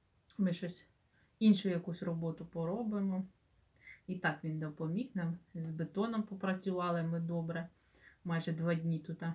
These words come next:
тягали все. Трохи на прибудові допоміг. Так, все, я торт перемазала, пиріжечки зробила. У мене тут навіть десяти штучок не вийшло. Вісім штучок, е, дві сковорідки.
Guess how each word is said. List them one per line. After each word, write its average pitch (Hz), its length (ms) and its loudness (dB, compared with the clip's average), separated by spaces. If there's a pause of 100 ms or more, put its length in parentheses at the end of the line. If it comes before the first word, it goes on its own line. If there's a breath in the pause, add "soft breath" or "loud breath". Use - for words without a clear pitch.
(280)
тягали 160 520 0
все. 165 360 -6 (800 loud breath)
Трохи 170 280 -4
на 160 140 -2
прибудові 170 800 0
допоміг. 170 600 -4 (1300 soft breath)
Так, - 220 2
все, 185 280 4
я 185 180 6 (720 loud breath)
торт 208 360 8 (100)
перемазала, 269 840 10 (360)
пиріжечки 196 640 4
зробила. 190 420 10
У - 20 10
мене 202 240 6
тут 190 180 2
навіть 190 320 8 (560 loud breath)
десяти 185 420 8
штучок 190 500 4
не 165 80 4
вийшло. 151 320 2
Вісім 180 360 2
штучок, 277 580 0 (500 loud breath)
е, 175 120 6
дві 185 220 6
сковорідки. 196 880 6